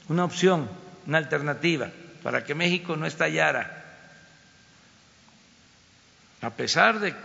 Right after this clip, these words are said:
que están las cosas y se pusieron muy mal, eso ayudó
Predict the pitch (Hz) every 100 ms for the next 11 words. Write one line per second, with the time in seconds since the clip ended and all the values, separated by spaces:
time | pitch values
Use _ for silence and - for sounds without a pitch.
0 | - - 104 - 160 180 156 - 156 135
1 | 143 - - - - - - - - 120
2 | 139 120 123 147 151 143 135 180 170 170
3 | 208 294 - - - - - - - -
4 | - - _ _ _ _ - 165 175 143
5 | 165 170 208 - -